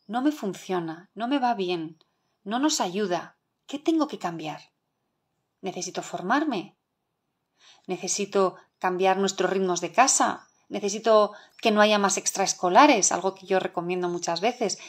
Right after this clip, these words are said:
¿Necesito irme a la cama antes? ¿Necesito ser valiente y retirar pantallas en la familia? ¿Qué es lo que tengo que hacer para que las cosas vayan mejor? ¿Qué es lo que tengo que hacer para que mi emoción obstáculo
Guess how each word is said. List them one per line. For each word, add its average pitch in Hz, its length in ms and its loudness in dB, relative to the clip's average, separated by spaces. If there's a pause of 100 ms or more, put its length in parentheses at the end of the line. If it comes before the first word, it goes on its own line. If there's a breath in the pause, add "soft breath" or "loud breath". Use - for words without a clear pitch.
(120 loud breath)
¿Necesito 202 400 -4
irme 196 180 0
a 185 40 2
la 180 120 0
cama 170 280 0
antes? 233 320 -2
¿Necesito 185 380 0
ser 247 460 4 (260)
valiente 175 880 -2 (320)
y 196 100 -4
retirar 190 400 -2
pantallas 190 760 0
en 180 120 -4
la 170 100 -4
familia? 190 640 -2 (720 soft breath)
¿Qué 320 140 2
es - 120 0
lo 208 100 -6
que 185 100 -4
tengo 180 260 -4
que 185 80 -6
hacer 170 280 -6
para 170 200 -4
que 170 80 -10
las 160 180 -8
cosas 170 300 -6
vayan 165 280 -4
mejor? 156 380 -8 (1900)
¿Qué 294 140 4
es 320 80 2
lo 311 100 6
que 240 80 -2
tengo 233 240 2
que 208 80 2
hacer 226 260 0
para 190 220 4
que 185 140 -2
mi 180 120 4
emoción 175 380 2
obstáculo 226 760 4